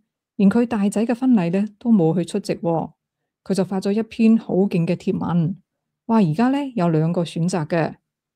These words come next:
一係大家就達成一個對各方都有利嘅協議，一係呢就冇協議，乜都冇，大家呢重新再開打過，打到槍林彈雨啦，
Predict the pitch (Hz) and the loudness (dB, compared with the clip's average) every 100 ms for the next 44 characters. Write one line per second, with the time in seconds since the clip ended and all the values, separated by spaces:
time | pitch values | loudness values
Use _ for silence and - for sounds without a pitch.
0 | _ - 233 214 180 185 170 208 214 175 | _ 0 2 4 2 0 -2 -2 -2 -2
1 | 170 160 - 156 196 196 185 185 196 190 | -2 -6 -4 -2 -2 0 2 2 2 0
2 | 196 185 - 233 240 226 160 156 147 170 | 0 -2 2 2 4 2 0 -2 -2 -2
3 | 151 175 156 170 170 - _ _ _ _ | -4 -6 -4 -2 -2 -6 _ _ _ _
4 | _ - 285 233 240 262 _ - 170 156 | _ -4 2 4 4 0 _ -6 -2 2
5 | 156 170 180 175 160 160 165 _ _ _ | 0 0 -2 -2 0 0 -2 _ _ _
6 | 208 - 214 175 147 156 - _ _ _ | -6 -2 0 2 0 -4 -8 _ _ _
7 | _ 185 180 240 240 233 196 160 226 220 | _ -4 0 0 0 0 -2 0 0 0
8 | 220 - - 180 175 226 196 131 180 175 | -2 -8 -4 -2 0 -2 -2 -4 -4 -2
9 | 175 160 156 _ _ _ 143 180 185 170 | 0 -2 -6 _ _ _ -8 -2 -2 -2
10 | 208 196 156 - 139 151 156 170 190 175 | 0 0 2 -2 -2 -2 0 0 0 -2